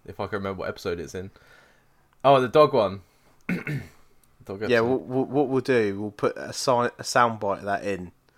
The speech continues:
Speaker 1: You
Speaker 2: Of
Speaker 1: can,
Speaker 2: you
Speaker 1: but
Speaker 2: saying
Speaker 1: it won't be
Speaker 2: it.
Speaker 1: in the YouTube video. <laughs>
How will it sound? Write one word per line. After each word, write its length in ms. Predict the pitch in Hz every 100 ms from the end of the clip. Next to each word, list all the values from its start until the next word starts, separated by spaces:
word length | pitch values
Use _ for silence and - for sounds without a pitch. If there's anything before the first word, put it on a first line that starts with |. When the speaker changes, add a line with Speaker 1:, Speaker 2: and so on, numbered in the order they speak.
| _ _ _ _ _ _ _ _ _ _ -
Speaker 1:
You 120 | 107
Speaker 2:
Of 60 | 110
Speaker 1:
can, 120 | 113
Speaker 2:
you 80 | 110
Speaker 1:
but 100 | 95
Speaker 2:
saying 180 | 110
Speaker 1:
it 20 | 120
won't 120 | 123
be 60 |
Speaker 2:
it. 40 | 117
Speaker 1:
in 60 |
the 240 | 107 110 110
YouTube 260 | - 98
video. 400 | 87 90 90 92 - _ - -
<laughs> 2500 | 113 - 523 605 698 740 640 233 190 - 226 240 180 - 254 226 - 208 - - 190 233 226 240